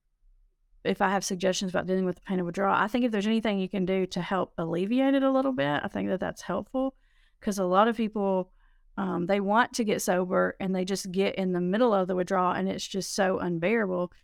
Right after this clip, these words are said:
that they can't deal with it. That's why a lot of people end up going to detox.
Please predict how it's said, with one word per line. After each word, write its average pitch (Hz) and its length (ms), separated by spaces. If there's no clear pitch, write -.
that 185 100
they 180 100
can't 185 320
deal 190 140
with 196 100
it. 185 140
That's 175 180
why 180 80
a 175 40
lot 180 140
of 180 60
people 180 240
end 175 140
up - 200
going 180 220
to 160 60
detox. - 500